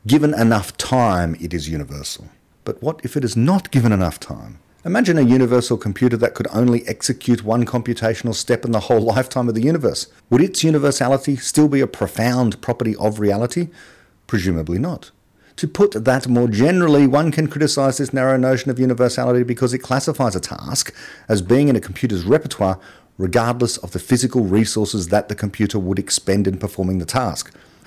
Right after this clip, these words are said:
Thus, for instance, we have considered a virtual reality user who was prepared to go into a suspended animation for billions of years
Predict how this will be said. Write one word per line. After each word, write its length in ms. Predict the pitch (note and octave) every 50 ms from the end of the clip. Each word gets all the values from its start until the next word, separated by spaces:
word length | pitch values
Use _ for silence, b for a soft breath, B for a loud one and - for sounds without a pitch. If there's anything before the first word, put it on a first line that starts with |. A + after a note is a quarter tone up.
| b b
Thus, 440 | F2+ F#2+ B2 D3+ D#3+ - - - -
for 160 | - - G#2+
instance, 400 | C#3+ D#3+ D3 - - G#2+ - -
we 100 | C#3+ E3
have 160 | D#3+ D#3+ D3
considered 400 | - - B2+ A2+ - B2 A#2 A2+
a 100 | A#2 G#2+
virtual 360 | G2 G2+ A2 A2+ - - G2 F2
reality 340 | F#2+ A2 B2 D#3+ C#3 G#2
user 360 | F#2+ F2 F2+ F#2 F2 D#2+ F#2+ F2
who 120 | E2+ G#2+
was 160 | F#2+ F#2+ F#2
prepared 380 | - - F#2+ - A#2 C3 C3+ A#2+
to 60 | A#2+
go 140 | A2 A2+ G#2+
into 200 | A2 G2+ - A2
a 40 | G2+
suspended 500 | - - F2+ - - B2 C3 C3 A#2 A2
animation 520 | A2 G#2+ G2+ G#2 A#2+ B2 C#3 - - G2
for 80 | F#2 G2+
billions 360 | A#2 - G#3 G3+ F#3+ F3 D3+
of 60 | D3+
years 360 | G3 A3 A3+ F#3+ A#2 F#2 -